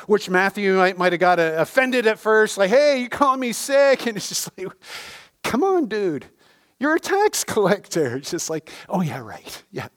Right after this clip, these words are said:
right, right, right. I am. I am. I am sick. I do need a doctor." Jesus sees us at our worst. He knows us all the way down to the bottom.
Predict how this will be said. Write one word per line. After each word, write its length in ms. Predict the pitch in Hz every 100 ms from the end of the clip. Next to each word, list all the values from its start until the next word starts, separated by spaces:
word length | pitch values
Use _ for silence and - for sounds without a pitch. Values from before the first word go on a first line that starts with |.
| - - -
right, 220 | 160 117
right, 220 | 123 131
right. 200 | 113 113
I 260 | 127 135 156
am. 360 | - 196 - 135 - - - -
I 180 | - 175
am. 500 | 233 254 254 220 170
I 80 | 185
am 320 | 226 247 240
sick. 260 | - 175 165
I 120 | 165
do 260 | 160 247 262
need 180 | 214
a 80 | 175
doctor." 640 | 160 156 147 - 127 101 - - - - - - - _ _ _ _ _ _ _ _ _ _ _ - -
Jesus 420 | - 170 190 185 175
sees 340 | - 175 151
us 160 | 151 -
at 140 | 139
our 160 | 127 120
worst. 720 | 151 160 156 - - - - _ _ _ -
He 120 | - 131
knows 220 | 147 143
us 140 | 139
all 180 | 147 160
the 60 | 151
way 140 | 139
down 240 | 131 131
to 60 | 120
the 80 | 107
bottom. 460 | 101 120 123 120